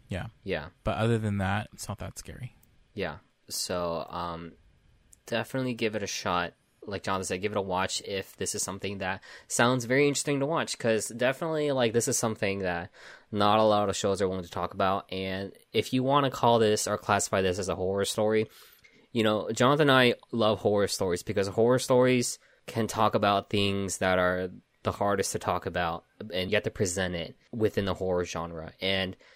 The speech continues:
Speaker 2: this is the best way to look at religion within the lens of horror, not the exorcisms of demons possessing people,
Speaker 1: <laughs>
Speaker 2: okay? None of that. This is, like,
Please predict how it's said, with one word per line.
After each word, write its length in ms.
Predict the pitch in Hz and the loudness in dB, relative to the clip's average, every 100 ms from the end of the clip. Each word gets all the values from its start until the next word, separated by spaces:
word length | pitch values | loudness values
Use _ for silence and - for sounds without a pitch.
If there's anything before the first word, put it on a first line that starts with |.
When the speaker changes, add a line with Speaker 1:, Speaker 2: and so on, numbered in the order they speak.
| _ _ | _ _
Speaker 2:
this 440 | 104 113 135 - - _ | 4 4 6 2 -2 _
is 560 | - 98 95 92 90 - _ - | -2 0 2 0 -2 -4 _ -4
the 140 | 95 | -4
best 580 | 90 104 101 - - - - | -2 2 2 2 0 -2 -6
way 400 | 101 92 90 87 | 0 2 2 0
to 180 | - | -2
look 320 | 95 95 92 - | -2 0 0 0
at 260 | 90 87 | -2 -2
religion 760 | 92 90 98 92 - 82 82 85 - | -6 -2 -2 -2 -4 -4 -6 -14 -6
within 340 | 98 - 98 | -4 -2 -2
the 100 | 92 | 0
lens 380 | 87 92 92 90 | 0 0 0 0
of 200 | 92 85 | -2 -2
horror, 540 | - 98 92 80 71 82 - - - | 0 0 0 -2 -6 -10 -18 -20 -10
not 480 | 98 95 101 120 - _ | -4 0 2 2 -2 _
the 200 | 120 - | -4 0
exorcisms 1000 | 92 - - 90 - 92 87 87 90 85 | -2 -2 -4 -2 -2 -2 -2 -4 -4 -6
of 280 | - 85 95 _ | -4 -6 -8 _
demons 440 | - 95 90 90 87 | -8 -6 -4 -6 -6
possessing 680 | - 90 90 87 - 92 92 | -6 -2 0 -2 -2 -2 -4
people, 680 | 87 104 98 - 95 92 90 | -6 -6 -2 2 2 2 0
Speaker 1:
<laughs> 80 | |
Speaker 2:
okay? 260 | - 98 98 | -2 -4 -4
None 280 | 98 95 104 | -2 -2 0
of 140 | 98 | -2
that. 360 | 95 87 78 95 | -2 -4 -6 -2
This 240 | 113 - | 0 2
is, 240 | 113 110 - | 0 0 -2
like, 300 | 98 92 | 0 -2